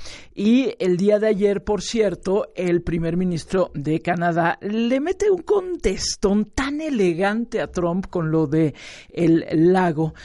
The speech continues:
este, en donde, bueno, lo tienen que ver porque además hay que, a ver si lo podemos compartir ahorita, pero le mete un contestón donde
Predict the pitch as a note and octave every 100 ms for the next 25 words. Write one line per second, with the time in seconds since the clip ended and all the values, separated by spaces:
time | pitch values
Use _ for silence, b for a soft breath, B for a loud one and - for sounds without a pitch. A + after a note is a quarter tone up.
0 | B B - D#3 - D3+ D#3 - - E3+
1 | E3+ E3+ F3+ F3 E3 D#3 F#3 C4 B3+ A#3+
2 | F3 F3 F#3 F3+ E3+ F#3 F3 F3 E3+ E3+
3 | F3 F3 F3 A3+ A#3 F#3 F#3+ G3 - F3
4 | E3+ - F3 E3+ D#3+ D#3+ E3 F#3+ C4+ F4+
5 | F#4+ F4+ B3 F#3 E3 D3+ - F#3 G3 G3+
6 | D#3 E3 E3 -